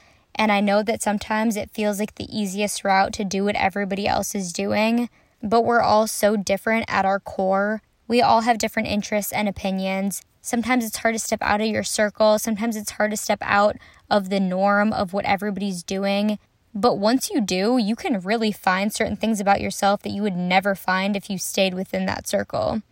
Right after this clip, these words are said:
If you dress the same as other people, if you had the same conversations with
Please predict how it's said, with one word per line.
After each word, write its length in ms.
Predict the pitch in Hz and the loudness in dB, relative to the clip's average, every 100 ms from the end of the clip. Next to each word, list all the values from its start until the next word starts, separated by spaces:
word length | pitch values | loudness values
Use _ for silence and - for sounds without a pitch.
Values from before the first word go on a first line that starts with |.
| _ _ _ - | _ _ _ -6
If 200 | 214 240 | -4 -2
you 80 | 196 | 0
dress 320 | 202 214 - | 2 0 0
the 80 | 208 | -2
same 280 | 208 202 | 0 2
as 120 | 196 196 | 2 0
other 180 | 190 | -2
people, 580 | 180 202 175 78 - 202 - _ _ _ - | -2 -4 -2 0 0 0 -6 _ _ _ -6
if 160 | 208 | -2
you 60 | 208 | 4
had 180 | 214 196 | 2 2
the 80 | |
same 300 | 196 220 214 | 0 2 2
conversations 840 | 214 208 208 208 202 196 208 202 | 2 0 0 0 0 -2 0 -2
with 100 | 190 | -2